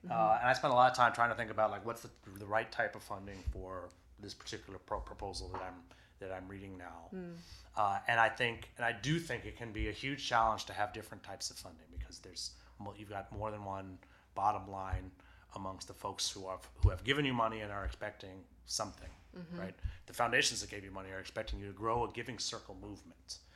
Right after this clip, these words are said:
Speaker 1: Mm-hmm.
Speaker 2: The investors, they definitely started with that in their press releases, uh, but they, they, it got to a section, it was why, basically why we're giving them money,
Speaker 1: Mm-hmm.
Speaker 2: and that was about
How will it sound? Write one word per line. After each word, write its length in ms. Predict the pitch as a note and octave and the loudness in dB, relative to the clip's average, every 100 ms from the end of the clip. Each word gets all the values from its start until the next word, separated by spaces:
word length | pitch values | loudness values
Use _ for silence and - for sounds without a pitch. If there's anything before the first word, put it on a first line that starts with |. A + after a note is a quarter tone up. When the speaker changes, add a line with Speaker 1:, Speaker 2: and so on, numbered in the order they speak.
| E3+ | -14
Speaker 1:
Mm-hmm. 240 | E3+ F3+ | -10 -8
Speaker 2:
The 380 | G#2 - G2 A2 A2+ | -4 -4 -4 -8 -6
investors, 640 | G#2+ F#3+ - F#2 - - - - - - - - | 2 2 2 -6 -8 -10 -12 -20 -20 -20 -20 -10
they 120 | A2+ | -2
definitely 340 | C#3 F#3+ G3 F3 | 2 2 2 4
started 520 | - - F3+ F#3+ E3 | 4 8 10 10 6
with 80 | D3+ | 6
that 340 | C#3 F3 - | 8 8 6
in 100 | C3+ B2+ | -2 0
their 120 | A#2+ | 2
press 320 | C3+ D3 - | 2 0 0
releases, 600 | A2 G2 - D2+ - - - - - A#2+ | -6 -8 -8 -10 -10 -12 -14 -20 -8 2
uh, 140 | A2 | 2
but 160 | G#2+ - | 2 -4
they, 120 | A#2+ - | -6 -8
they, 80 | A#2 - | -14 -12
it 80 | - | 2
got 180 | E3+ F3 | 6 6
to 60 | C#3+ | 4
a 40 | |
section, 420 | B2 D3+ - B2+ | 2 2 2 -4
it 120 | G#2 G2+ | -6 -8
was 140 | F#2+ G2+ | -10 -10
why, 240 | A2 A#2 C3 B2 | 6 8 8 6
basically 320 | C#3 - G#2+ | 0 -2 0
why 260 | G#2 B2+ | 8 10
we're 120 | C#3 A#2+ | 10 6
giving 220 | A#2+ A2+ | 0 -2
them 260 | G#2+ G2 F#2 - - | -6 -6 -10 -14 -8
money, 420 | D#3 F#3+ G2 F2 - - | 6 6 6 -2 -14 -10
Speaker 1:
Mm-hmm. 280 | F#3+ F#3+ F#3+ | -8 -6 2
Speaker 2:
and 100 | B2 | 6
that 120 | D3+ | 6
was 120 | B2+ | 4
about 460 | G#2+ A2 G#2+ G2 | 4 6 6 4